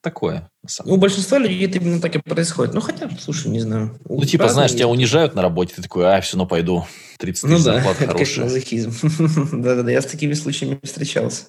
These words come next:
Speaker 2: Как бы каждый сам свой выбор делает. То есть, видишь, ещё просто проблема-то в чём? Проблема в том, что большинство людей боится попробовать что-то другое. Боится попробовать что-то другое.
Speaker 1: Как будто речь идёт о чём-то, знаешь, таком там радикально другом, да? Начни книжки читать. Ну, просто вот заставь себя прочитать книжку.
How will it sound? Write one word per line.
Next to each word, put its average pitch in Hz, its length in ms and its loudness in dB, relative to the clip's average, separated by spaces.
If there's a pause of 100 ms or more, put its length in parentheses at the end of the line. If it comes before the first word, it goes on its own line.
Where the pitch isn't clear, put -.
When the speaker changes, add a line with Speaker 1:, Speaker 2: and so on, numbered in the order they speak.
(120)
Speaker 2:
Как 135 200 -6
бы 120 120 -2
каждый 147 260 0
сам 190 200 0
свой 156 200 -2
выбор 120 220 -2
делает. 117 420 0
То - 60 0
есть, 226 120 0
видишь, 285 200 4
ещё 170 200 0
просто 156 420 2 (240)
проблема-то 143 480 0
в - 60 -12
чём? 110 400 -4 (120)
Проблема 151 300 2
в - 100 -6
том, 220 180 2
что - 140 -4
большинство - 380 -4
людей 139 220 0
боится 147 440 4
попробовать 120 440 -2
что-то - 240 -8
другое. 117 580 -2 (160)
Боится 127 380 -2
попробовать 113 420 -4
что-то 117 260 -10
другое. 104 420 -8 (180)
Speaker 1:
Как 117 160 4
будто 117 220 4
речь 139 220 4
идёт 120 240 0
о 92 40 2
чём-то, 92 320 -2
знаешь, 98 300 0
таком 87 340 -4
там - 240 -10 (440)
радикально 95 640 0
другом, 82 400 -4
да? 95 160 -2
Начни 107 400 4
книжки 120 480 0
читать. - 500 -4
Ну, 87 160 -2
просто 127 400 2
вот 78 140 -8
заставь 92 400 0
себя 101 220 0
прочитать - 460 -4
книжку. - 520 -6